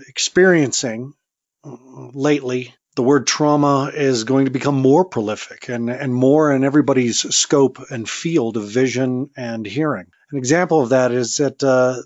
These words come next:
this is the day after the massacre in Las Vegas. And the news is very much filled with people who are standing there talking about their experience.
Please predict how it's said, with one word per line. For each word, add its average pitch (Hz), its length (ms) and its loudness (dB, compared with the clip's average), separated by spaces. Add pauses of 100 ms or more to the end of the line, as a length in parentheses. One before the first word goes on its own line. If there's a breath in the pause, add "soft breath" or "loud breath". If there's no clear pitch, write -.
this 135 320 0
is 139 340 2
the 143 140 -2
day 139 280 2
after 127 600 -2
the 120 440 -2 (100)
massacre 131 560 -4
in 113 80 -4
Las 120 220 -4
Vegas. 113 520 -4 (140)
And 147 360 2
the 143 80 2
news 151 380 4
is 127 420 0 (280)
very 156 380 0
much 151 260 0
filled 139 440 0
with 120 380 -4 (380)
people 247 420 2
who 160 160 2
are 175 60 4
standing 185 380 2
there 160 120 4
talking 160 480 -2
about 135 260 0
their 123 160 -2
experience. 110 680 -8